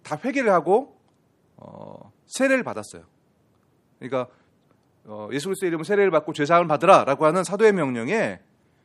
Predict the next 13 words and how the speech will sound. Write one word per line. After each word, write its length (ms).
"그러면 240
성령을 300
받을 200
것이다"라고 420
하는 60
사도의 280
명령에 600
그들이 240
그러했단 540
말이죠. 360
그러니까, 340
그러니까 220
베드로가 500